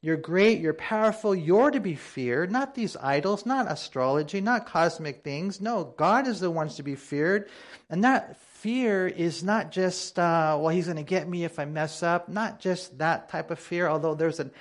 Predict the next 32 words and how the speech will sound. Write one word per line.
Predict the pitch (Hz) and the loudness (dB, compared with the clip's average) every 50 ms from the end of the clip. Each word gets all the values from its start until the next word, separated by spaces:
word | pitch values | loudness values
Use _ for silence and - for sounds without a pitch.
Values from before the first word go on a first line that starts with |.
| - - - | -20 -10 -2
aspect | 170 175 190 196 - - - - 185 175 180 - | 0 2 2 2 0 -4 -4 -2 -2 -2 -2 -2
of | 175 156 147 139 | -4 -4 -2 0
that. | 170 165 170 165 139 | 2 4 4 4 2
It's | - - - | 0 -4 -2
more | 208 233 247 | -2 0 2
like | 240 226 196 - | 2 0 0 -2
just | 202 170 131 | -4 -6 -4
reverence | 143 147 143 139 160 196 220 240 214 196 202 185 170 160 143 - - - - - - - - | -6 -8 -6 0 2 2 4 4 2 0 -4 -4 -4 -4 -6 -8 -12 -18 -20 -20 -20 -10 -6
and | 170 160 151 - - - | -4 -4 -4 -6 -6 -4
awe. | 175 175 175 175 160 143 131 113 107 104 - _ _ _ _ _ - - - | -2 0 0 0 -2 -2 -6 -8 -12 -14 -20 _ _ _ _ _ -20 -20 -10
You | - 185 | -4 0
know, | 208 220 | 2 4
and | 196 208 214 | 4 4 4
reverence | 247 285 302 302 311 - - | 4 4 2 2 0 -2 -2
and | 254 220 226 | 0 2 4
awe | 233 254 254 | 4 4 4
for, | 254 - 262 233 220 208 165 170 | 2 0 0 0 0 0 -2 -4
for | - - 240 | -2 0 2
a | 233 | 2
number | 233 277 311 320 294 - 240 | 2 2 2 0 2 2 2
of | 202 170 165 | 2 2 2
reasons. | 170 165 151 147 151 139 147 | 2 2 2 0 -4 -4 0
Reverence | 160 240 277 277 285 277 226 - | 2 4 4 4 2 -2 -4 -2
and | 220 190 202 | -2 0 2
awe | 220 247 | 4 4
for | 247 247 220 | 2 2 -2
the | 185 165 151 | -2 -4 -4
fact | - - 214 233 233 214 226 | -4 0 0 2 2 0 0
that | 190 165 | -4 -4
he | 160 151 | -4 -6
created | - - - 202 233 233 220 208 | -6 -2 0 0 2 2 4 4
everything | 202 196 196 190 190 190 202 196 196 190 | 4 4 4 2 0 -2 -2 -2 -2 -4